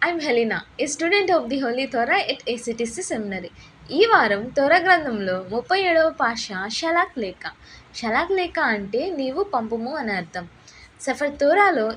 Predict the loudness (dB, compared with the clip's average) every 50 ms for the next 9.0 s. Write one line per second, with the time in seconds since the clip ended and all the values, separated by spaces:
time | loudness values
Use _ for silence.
0 | -4 -4 -2 0 0 0 -2 -2 0 2 2 2 2 2 0 0 -2 0 0 0
1 | 0 0 -2 -6 -8 -8 -10 -10 -6 -2 2 4 6 6 6 4 2 -2 -6 -8
2 | -8 -6 -4 -4 -2 0 0 0 0 0 0 0 2 2 2 4 4 2 2 0
3 | -2 -4 -4 -6 -6 -4 -4 -2 -2 -2 0 0 0 0 0 0 0 0 0 -2
4 | -6 -10 -12 -14 -16 -20 -20 -20 -20 -20 -20 -8 -4 -2 0 0 2 2 4 4
5 | 6 4 6 6 4 4 6 4 2 0 -2 -4 -2 -2 -2 -2 -2 -4 -6 -8
6 | -8 -10 -12 -16 -20 -20 -20 -20 -20 -20 -10 -6 -4 -2 0 0 -2 0 0 0
7 | -2 0 0 2 2 2 2 0 0 -2 -6 -8 -14 -20 -20 -20 -20 -20 -20 -4
8 | -2 -2 0 0 0 2 4 6 6 6 4 2 0 0 0 0 0 -2 -4 -8